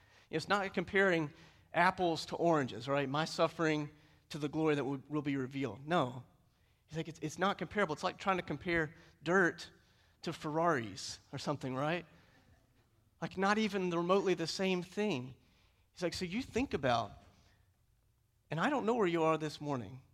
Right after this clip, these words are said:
You know, I know that there are a lot, a lot of us are hurting, right? You think about the deepest, darkest valley that you've walked through, or maybe you're in right now, and it feels like it could not get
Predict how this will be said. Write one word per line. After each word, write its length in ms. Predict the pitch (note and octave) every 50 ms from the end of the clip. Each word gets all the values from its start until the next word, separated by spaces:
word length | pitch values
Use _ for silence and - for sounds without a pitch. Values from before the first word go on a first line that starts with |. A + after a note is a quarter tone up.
| _ _ _ _
You 80 | - C#3+
know, 120 | D3 D#3+
I 120 | C#3 D3 E3
know 120 | F#3 G3+
that 200 | F#3 F3 - - - - F#2 -
there 100 | - E3+
are 60 | E3+ D3+
a 40 |
lot, 180 | D3+ D#3+ E3 -
a 100 | - D#3+
lot 220 | E3 E3 E3 E3+ E3+
of 40 | D#3+
us 140 | D#3 -
are 60 | C#3+ B2+
hurting, 360 | - D#3 D#3 C#3 B2 A#2 G2+ A#2+ A#2+ - _ _ -
right? 240 | B2+ B2 C3 C3+ C3+ - _ _ _ _ _ _ _ _ _ _ _ _ _ _ _ _ _ _ _ _ _ _ _ _ -
You 80 | E3+ F3
think 180 | - A3 G#3+
about 220 | G3+ E3 E3 E3 D#3+
the 60 | C#3+
deepest, 520 | C3 C#3 D#3 E3+ E3 - D#3+ - - -
darkest 520 | - D3+ C#3+ D3+ D3+ - D3+ C#3+ - - -
valley 560 | - C3 C3+ C#3 C3+ B2+ A2+ G2+ G2+ B2 A#2+ - _ _ _ _ _ _ _ _ _ _ _ _ _ _ _ -
that 180 | C3+ C3 -
you've 220 | - D3 C#3 A#2+ C3
walked 280 | C3+ C3 C3+ C3 -
through, 300 | - - C#3 C3+ A#2 G2+ - - - -
or 40 | -
maybe 240 | B2 B2+ C3+ C3+ C#3
you're 180 | C#3 C#3+ C#3+
in 120 | C#3+ C#3+ C#3
right 200 | C#3 C#3 C3+ B2
now, 360 | C3 C3 C3 B2 B2+ - - _ _ _ _ _ _ _ _ -
and 80 | - D3
it 120 | C#3+ B2+
feels 460 | - - - G3 G#3 G#3+ A3 G3+ -
like 240 | - E3 D#3+ D3+ D#3
it 120 | D#3+ C3+ -
could 220 | - - E3 D3+
not 280 | D#3 D#3+ D#3+ D#3 D3 C#3
get 240 | D3+ D#3 D#3+ D3